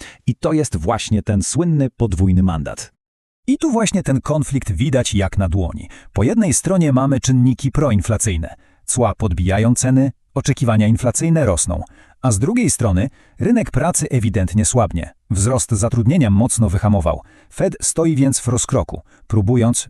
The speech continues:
jakoś pogodzić te dwie przeciwstawne siły. I nie zapominajmy o jednej liczbie. Dwa procent. To jest oficjalny, długoterminowy cel inflacyjny Fedu.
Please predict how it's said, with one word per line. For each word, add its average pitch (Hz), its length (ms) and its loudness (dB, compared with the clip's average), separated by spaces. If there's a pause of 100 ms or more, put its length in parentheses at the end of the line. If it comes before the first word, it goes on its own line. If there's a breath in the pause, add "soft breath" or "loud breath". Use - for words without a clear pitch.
jakoś 123 380 0
pogodzić 120 560 -2
te 110 100 -2
dwie 98 260 0
przeciwstawne 85 680 -2
siły. 80 300 -4 (840)
I 147 100 0
nie 156 140 0
zapominajmy 160 720 0
o 143 120 0
jednej 147 440 0
liczbie. 120 460 -4 (260)
Dwa 123 380 0
procent. 110 640 -4 (340)
To 208 120 0
jest 175 300 -4
oficjalny, 185 600 -2
długoterminowy 160 800 0
cel 170 280 -2
inflacyjny 135 640 0
Fedu. 82 340 -4